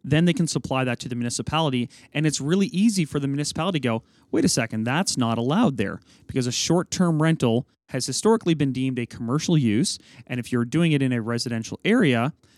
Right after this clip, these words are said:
that violates our municipal planning, our zoning,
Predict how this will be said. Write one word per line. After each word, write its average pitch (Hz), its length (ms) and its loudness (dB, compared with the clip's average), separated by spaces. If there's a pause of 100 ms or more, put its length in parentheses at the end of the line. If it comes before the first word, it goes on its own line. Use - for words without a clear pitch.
(160)
that 127 280 -2
violates 120 680 -2
our 117 320 -2
municipal 120 720 -2 (100)
planning, 117 420 -4
our 113 100 0
zoning, 113 420 -2